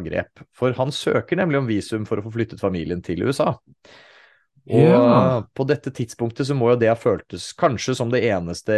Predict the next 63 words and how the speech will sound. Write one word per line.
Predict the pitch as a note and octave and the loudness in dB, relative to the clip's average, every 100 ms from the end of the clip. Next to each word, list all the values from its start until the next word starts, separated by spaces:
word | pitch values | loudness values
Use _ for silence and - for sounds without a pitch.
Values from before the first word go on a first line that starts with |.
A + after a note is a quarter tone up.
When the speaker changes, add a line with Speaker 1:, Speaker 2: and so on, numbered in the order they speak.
| G#2+ | 2
Speaker 1:
reelle, | G#2 E2+ F2+ A2 | 2 0 -4 -6
trygge | - B2 E2+ F#2 | -6 -8 -6 -4
alternativet | G2 F#2 D#2+ D#2+ G2 - | -4 -4 -6 -6 -6 -2
for | F#2+ | -2
jøder | G2 D#2+ E2+ | 0 -2 -4
i | |
Europa, | F#2 E2+ - | -4 -4 -4
det | B2 | -2
å | G2+ | -2
komme | - G2 E2 | -2 -4 -6
seg | E2+ E2+ | -8 -6
til | G2 | -6
Nord-Amerika. | F#2 D#2+ D#2+ E2 - D#3+ C#3+ | -4 -6 -8 -6 -2 -4 -2
Da | A2+ | 0
har | G2+ F#2+ | 0 0
du | - | 0
et | G#2 | -2
helt | G#2 | -4
hav | F2 E2+ A#2+ | -2 -2 -2
mellom | G#2 G2 G#2 | -4 -4 -4
deg | F2+ F#2+ | -6 -4
og | G2+ | -2
Europa, | G2+ E2+ G2+ | -4 -6 -6
bokstavelig | D#3 G#2+ G#2 F2+ A#2+ | -6 -6 -4 -4 -2
talt. | C3+ E3 - _ _ - - _ - | -2 -4 -8 _ _ -20 -20 _ -8
Men | B2 | -4
dessverre | D3+ - C3 A2 C#3 | -2 0 0 2 0
for | D#3 C#3 | -2 -2
Frank-familien, | G#2 F2+ G#2+ A#2 E3+ E3+ | -2 -4 -4 0 0 0
og | B2 | -2
dette | - | -2
er | A2 F#2+ | -2 -4
jo | D#2+ F2 D#2 D#2 | -8 -10 -10 -6
tragedie | G2 F#2 E2+ E2 D#2+ F#2+ | -4 -4 -4 -6 -4 -2
når | G#2+ | -2
du | G2 | -2
ser | F2+ F#2 | -2 -2
det | |
i | G2+ | -2
ettertid, | F#2 C3+ C3+ | -2 -2 -2
så | - A#2 B2+ | -2 0 0
ender | A#2+ F#2 | -2 -4
det | F2 | -6
med | G2+ | -6
at | G#2+ | -4
søknaden | A#2+ F#2 - E2+ | -2 -2 -6 -8
deres | F2+ G#2 | -6 -6
bokstavelig | G#2 G#2+ - F2 F#2+ G#2 | -6 -6 -4 -2 -2 -2
talt | G2+ A2 | -2 0
går | G#2+ F2+ | 0 0
opp | E2 G#2 | -2 -4
i | G2 | -2
røyk, | B2 D#3 - - | -2 -2 -4 -12
fordi | - G#2 | -6 -4
det | G2 | -2
amerikanske | G2+ G2+ - F#2 E2 - G2 | -2 -4 -4 -4 -4 -8 -8
konsulatet | G2 F2+ G#2 E2 - G2 | -6 -4 -2 -2 -4 -6
blir | A2 | -4
bombet | G2+ C3 F2+ D#2+ A2 A#2 | -2 -2 -2 -4 -4 -4
under | G2+ A2+ | -2 -2
angrepet | F2+ D#2+ - F#2+ | -2 -6 -8 -10
mot | - | -10
Rotterdam. | - - - | -8 -4 -2